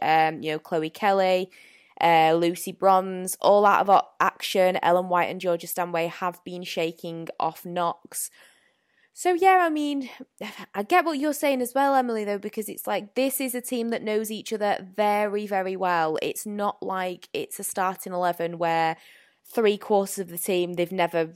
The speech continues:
you know, played a game of football together. And I'm definitely kind of looking at it sideways as to how, I mean, at the end of the day, Real Madrid were the better team, but, you know, how they've kind of let this slip.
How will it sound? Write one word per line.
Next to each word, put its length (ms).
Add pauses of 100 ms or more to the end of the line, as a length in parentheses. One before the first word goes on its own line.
you 120
know, 220
played 260
a 60
game 160
of 80
football 340
together. 520 (100)
And 480 (840)
I'm 180
definitely 580
kind 220
of 120
looking 280
at 120
it 100
sideways 560
as 100
to 100
how, 720 (420)
I 20
mean, 120
at 80
the 80
end 100
of 40
the 60
day, 120
Real 180
Madrid 220
were 80
the 60
better 260
team, 240
but, 100
you 80
know, 140
how 400
they've 180
kind 240
of 80
let 400
this 240
slip. 460